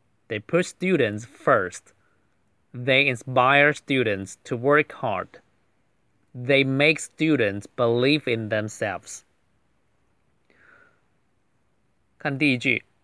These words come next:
好老师全心投入，这里用了committed，是献身的意思，投入。They are dedicated to their career.这一句是致力于他们的事业，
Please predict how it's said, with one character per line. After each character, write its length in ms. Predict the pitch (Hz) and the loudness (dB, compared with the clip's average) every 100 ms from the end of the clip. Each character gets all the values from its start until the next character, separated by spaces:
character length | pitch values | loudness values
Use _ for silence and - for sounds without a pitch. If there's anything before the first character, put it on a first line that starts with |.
| _ _ _ _ _ | _ _ _ _ _
好 200 | - 147 | 0 2
老 140 | 147 | 4
师 280 | 101 - 139 | 2 -2 -2
全 300 | - - 117 | -2 -4 -6
心 240 | 135 147 147 | -4 -6 -6
投 300 | - 101 131 | -8 -6 -2
入， 240 | 180 120 _ _ _ _ _ | -2 -2 _ _ _ _ _
这 140 | 156 | -4
里 160 | 117 95 | -4 -4
用 160 | 123 | -4
了 160 | 113 98 _ - | -4 -6 _ -12
committed， 720 | 143 123 117 123 131 - 104 - _ _ _ _ _ _ _ _ _ _ _ _ _ _ _ _ | -8 -6 -4 -2 -2 -4 -8 -10 _ _ _ _ _ _ _ _ _ _ _ _ _ _ _ _
是 380 | - 131 104 - _ _ | -10 -6 -6 -8 _ _
献 280 | _ - 151 | _ -2 -2
身 240 | 120 143 143 | -2 -4 -4
的 100 | 101 | -6
意 140 | 98 | -8
思， 160 | - - _ _ | -16 -20 _ _
投 200 | _ 113 | _ -6
入。 260 | 123 165 - _ _ _ _ _ _ _ _ _ _ _ _ _ | -2 -2 -4 _ _ _ _ _ _ _ _ _ _ _ _ _
They 380 | 131 127 135 131 | -10 -2 4 6
are 200 | 127 120 | 6 4
dedicated 840 | 135 131 139 147 131 - 110 101 98 - | -2 -2 2 2 0 -2 -2 -2 -10 -8
to 80 | |
their 340 | 110 113 117 120 | -8 -2 0 0
career. 540 | - 117 110 110 95 - _ _ _ _ _ _ _ | -2 -2 0 -2 -4 -10 _ _ _ _ _ _ _
这 180 | - 202 | -4 -2
一 140 | 131 | 0
句 160 | 120 139 | 0 -2
是 140 | 120 | -4
致 260 | 110 - 190 | -8 -4 -2
力 200 | 165 120 | 0 -2
于 60 | 113 | -4
他 140 | 123 | -6
们 160 | 113 104 | -6 -6
的 100 | 95 | -8
事 280 | - 143 | -8 -4
业， 200 | 120 104 | -2 -4